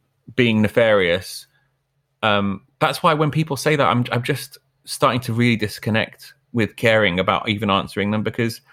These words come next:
we aren't making lots of money. We're paying what, um, is fair, um, and doing a lot of other stuff with the money and fostering more interest in craft, et cetera, et cetera, et cetera. Um,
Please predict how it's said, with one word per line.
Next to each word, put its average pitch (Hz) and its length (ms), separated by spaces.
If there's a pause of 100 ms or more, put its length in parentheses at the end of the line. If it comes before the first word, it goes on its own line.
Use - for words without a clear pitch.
(760)
we 151 180
aren't 156 200
making 113 300
lots - 220
of 101 60
money. 95 440
We're 131 140
paying 131 500 (180)
what, - 440 (540)
um, 101 400
is 110 200
fair, 98 640 (880)
um, 95 400 (260)
and 113 400 (920)
doing 143 200
a 127 40
lot 123 140
of 117 60
other 101 120
stuff - 260
with 107 100
the 120 60
money 107 300
and 90 100
fostering 101 640
more 117 320
interest 110 400
in 98 80
craft, 101 400
et - 80
cetera, - 240
et - 60
cetera, - 260
et - 20
cetera. 95 440 (520)
Um, 98 540